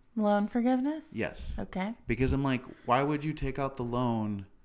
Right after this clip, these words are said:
Speaker 2: if in the future you thought, 'I'm not going to be able to pay, pay this back'?"
Speaker 1: Right.
Speaker 2: I just couldn't get it.
Speaker 1: Okay. Yeah.
Speaker 2: So I'm just sharing with you, like, where I think this thread comes within, within me.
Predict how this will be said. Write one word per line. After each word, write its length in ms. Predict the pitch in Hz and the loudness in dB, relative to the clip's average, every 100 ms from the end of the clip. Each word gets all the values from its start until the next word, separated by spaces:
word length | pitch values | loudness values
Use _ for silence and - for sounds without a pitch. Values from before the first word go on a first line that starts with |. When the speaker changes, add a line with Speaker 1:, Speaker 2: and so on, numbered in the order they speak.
| _ - | _ -10
Speaker 2:
if 160 | 107 127 | -6 0
in 100 | 123 | 0
the 80 | 117 | 0
future 640 | 123 127 123 110 104 98 - - | 0 0 0 -2 -2 -4 -10 -8
you 140 | 107 | -8
thought, 440 | - 101 98 - - - - | -4 -4 -4 -6 -14 -18 -6
'I'm 140 | 104 | -2
not 240 | 104 110 117 | -2 -2 -2
going 220 | 110 107 | -2 -2
to 80 | 101 | -2
be 100 | 101 | -4
able 120 | 98 | -2
to 40 | |
pay, 200 | - 95 90 - - | -4 -4 -6 -12 -12
pay 120 | - 92 | -10 -8
this 180 | 71 | -6
back'?" 440 | - - - - - - - - | -6 -8 -12 -16 -18 -20 -18 -10
Speaker 1:
Right. 200 | 226 - - | -6 -6 -6
Speaker 2:
I 60 | |
just 400 | 113 143 123 - | -2 2 2 2
couldn't 340 | - 160 131 - | 2 2 0 -4
get 160 | 90 | -10
it. 140 | - - - - - - - - - _ | -12 -18 -20 -20 -20 -20 -20 -20 -20 _
Speaker 1:
Okay. 280 | 226 220 208 240 - | -4 -2 -2 -4 -8
Yeah. 220 | 208 208 277 - _ _ | -6 -6 -8 -12 _ _
Speaker 2:
So 140 | - 147 | -4 2
I'm 60 | |
just 160 | 160 151 | 2 2
sharing 260 | 147 139 127 | 0 0 0
with 160 | 107 | 0
you, 160 | 113 107 | 0 0
like, 220 | 95 - | 0 0
where 100 | 104 | 0
I 120 | 98 | 0
think 300 | 95 107 98 | -2 -4 -2
this 260 | 95 90 - | -4 0 -2
thread 400 | - - 107 98 | -2 0 0 0
comes 300 | 104 95 90 | -2 -2 -2
within, 420 | 92 - 82 82 | -4 -4 -6 -6
within 260 | 85 - 65 | -2 -2 -2
me. 220 | 52 82 | -8 -16